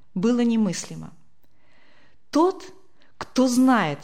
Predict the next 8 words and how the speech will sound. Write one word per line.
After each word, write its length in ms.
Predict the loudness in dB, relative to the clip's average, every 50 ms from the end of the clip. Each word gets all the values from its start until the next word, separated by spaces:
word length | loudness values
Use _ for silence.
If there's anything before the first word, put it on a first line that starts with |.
| -14 -16
что 280 | -14 -12 -10 -6 -6 -4
он 140 | -4 -4 -4
делает 540 | -4 -2 -2 -2 -2 -4 -6 -8 -10 -10 -6 -4
и 60 | -4
с 100 | -4 -4
какой 400 | -4 -4 -6 -4 -2 0 -2 0
целью 560 | 0 0 2 4 4 4 2 0 -4 -8 -8
делает, 540 | -8 -4 -2 0 0 0 0 -2 -4 -6 -10